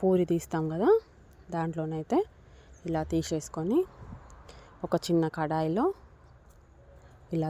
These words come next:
తీసి పెట్టేసుకోవాలి. ఆయిల్ మొత్తం పోతుందన్నమాట. తర్వాత మిగతాయి కూడా ఇలా, మిగతాయి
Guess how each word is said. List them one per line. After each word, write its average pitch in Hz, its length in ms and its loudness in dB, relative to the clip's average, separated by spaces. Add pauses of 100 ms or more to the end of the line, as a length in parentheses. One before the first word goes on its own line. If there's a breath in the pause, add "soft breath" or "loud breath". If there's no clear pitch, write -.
తీసి 170 280 4 (100)
పెట్టేసుకోవాలి. 165 680 2 (120)
ఆయిల్ 175 280 2
మొత్తం 202 280 2 (1300 loud breath)
పోతుందన్నమాట. 165 840 4 (2500 loud breath)
తర్వాత 175 340 4 (420)
మిగతాయి 160 440 2
కూడా 180 160 6 (440)
ఇలా, 160 140 -2 (1400)
మిగతాయి 190 340 4